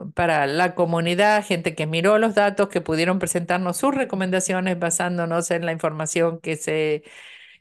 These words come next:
que, que se les entregó. Así que esos consultores o asesores pudieron darnos la información,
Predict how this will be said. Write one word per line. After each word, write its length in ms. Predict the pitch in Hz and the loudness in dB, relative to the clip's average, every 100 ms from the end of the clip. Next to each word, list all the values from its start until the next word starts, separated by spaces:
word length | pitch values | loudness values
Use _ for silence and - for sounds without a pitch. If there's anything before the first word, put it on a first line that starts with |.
| - | -4
que, 340 | 170 151 - | 0 0 -2
que 120 | 165 | -2
se 140 | 151 160 | 0 0
les 160 | 147 | 0
entregó. 540 | 160 147 139 135 - _ - | -2 -2 -2 -2 -4 _ -4
Así 300 | 151 160 151 | -2 -2 -2
que 180 | 143 | -2
esos 440 | 147 160 143 151 - | -2 0 -2 -2 -4
consultores 640 | 156 151 185 254 269 262 | -6 -4 -2 2 2 2
o 40 | 240 | 0
asesores 520 | 240 240 226 226 233 | -2 0 2 2 0
pudieron 440 | 175 160 165 160 | -2 0 2 2
darnos 300 | 156 165 175 | 2 0 0
la 120 | 160 175 | 0 -2
información, 880 | 185 196 196 202 226 220 220 233 | 0 0 0 0 2 4 2 -2